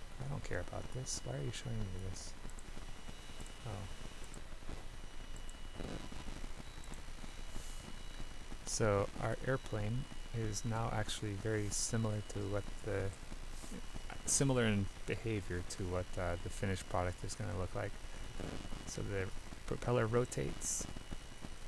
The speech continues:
Oh, jeez. I got a bug where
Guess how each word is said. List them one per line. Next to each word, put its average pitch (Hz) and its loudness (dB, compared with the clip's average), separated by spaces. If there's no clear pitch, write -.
Oh, 98 -2
jeez. 104 -4
I 110 4
got 104 6
a 92 2
bug 87 6
where 92 2